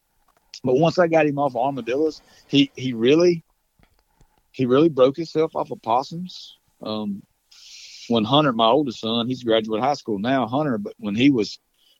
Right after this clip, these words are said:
man, I don't know, four, five, six years old, uh, when he would go with me with Crockett, we would, we would tree, we would shoot every,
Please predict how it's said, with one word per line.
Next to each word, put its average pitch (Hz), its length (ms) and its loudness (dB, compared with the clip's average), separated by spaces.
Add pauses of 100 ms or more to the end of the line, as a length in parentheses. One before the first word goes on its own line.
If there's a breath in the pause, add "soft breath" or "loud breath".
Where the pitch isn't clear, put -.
(480)
man, 95 160 0
I - 20 -2
don't 131 180 2
know, 120 140 4 (400)
four, 120 160 2
five, 117 260 4
six - 300 -6
years 117 200 -2
old, 127 440 2 (200)
uh, - 180 -12
when 117 180 0
he 131 100 4
would 127 120 0
go 120 140 6
with 143 140 2
me 131 100 0
with 104 120 -4
Crockett, 110 400 2
we 110 160 2
would, 101 220 -2 (720)
we 120 160 2
would 143 160 2
tree, 110 360 6
we 117 200 2
would 160 160 2
shoot 113 220 -2
every, 107 260 2